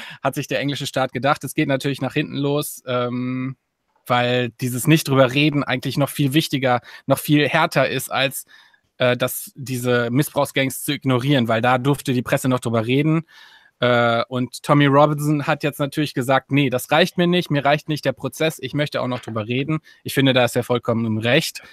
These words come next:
Man sollte über Prozesse reden dürfen, das gehört zur Meinungsfreiheit. Und, äh, das ist einfach der, das ist jetzt einfach noch ein größerer Skandal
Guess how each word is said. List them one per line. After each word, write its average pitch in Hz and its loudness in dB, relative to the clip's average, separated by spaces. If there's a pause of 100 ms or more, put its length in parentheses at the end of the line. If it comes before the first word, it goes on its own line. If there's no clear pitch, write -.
(120)
Man 120 0
sollte 127 4
über 123 2
Prozesse 127 -2
reden 131 0
dürfen, 139 2
das 127 -2
gehört 123 0
zur 123 -4
Meinungsfreiheit. 139 0 (720)
Und, 123 2
äh, 117 2
das 120 -6
ist 123 -8
einfach 117 -2
der, - -4
das 127 -8
ist 131 -6
jetzt 135 -2
einfach 120 -2
noch 131 0
ein 139 -2
größerer 131 0
Skandal 120 0